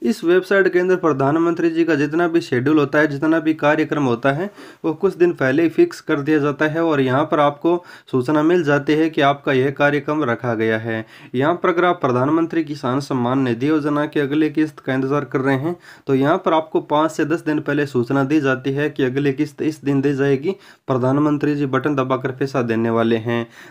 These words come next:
तो यहाँ पर आप देख सकते हैं प्रधानमंत्री का जितना भी कार्यक्रम है इस वेबसाइट पर दिखाया जाता है। और यहाँ पर आप पिछला कार्यक्रम भी देख सकते हैं,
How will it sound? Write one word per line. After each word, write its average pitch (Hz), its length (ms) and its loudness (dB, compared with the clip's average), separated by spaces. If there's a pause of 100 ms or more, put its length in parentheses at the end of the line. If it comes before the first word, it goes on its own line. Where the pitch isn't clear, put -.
तो 151 80 2
यहाँ 147 240 2
पर 185 140 0
आप 175 100 0
देख 175 240 -2
सकते - 260 -6
हैं 165 100 -2
प्रधानमंत्री 147 600 0
का 170 120 0
जितना 160 320 -2
भी 156 140 -2
कार्यक्रम 147 580 0
है 147 160 0
इस 131 120 -2
वेबसाइट 135 380 0
पर 135 160 -6
दिखाया 117 300 -2
जाता 135 280 0
है। 160 160 -2 (380)
और 151 200 4
यहाँ 147 200 2
पर 170 120 0
आप 170 140 0
पिछला 196 300 2
कार्यक्रम 160 480 0
भी 156 80 -2
देख 151 220 -2
सकते 143 280 -4
हैं, 175 200 -4